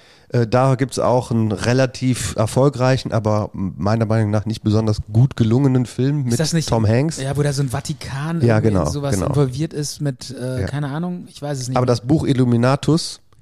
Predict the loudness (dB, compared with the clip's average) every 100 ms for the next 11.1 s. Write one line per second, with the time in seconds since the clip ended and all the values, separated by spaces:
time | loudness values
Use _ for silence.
0 | -10 -8 -6 -2 0 0 -2 -4 -6 -6
1 | 0 0 0 -2 0 2 0 -2 -8 -4
2 | -2 -2 0 0 0 0 0 2 2 0
3 | -2 -4 -8 _ _ _ _ 0 2 4
4 | 4 2 0 -4 -2 0 2 0 -4 -10
5 | _ _ _ _ -4 0 2 2 0 -4
6 | -16 -10 -2 0 2 0 -2 0 0 0
7 | -2 -2 0 -2 0 -2 -2 -4 -2 -2
8 | 0 0 0 0 -2 -2 -4 -14 -10 -2
9 | 0 2 2 0 0 0 2 0 -2 -4
10 | -2 -4 0 0 0 0 2 0 2 2
11 | 2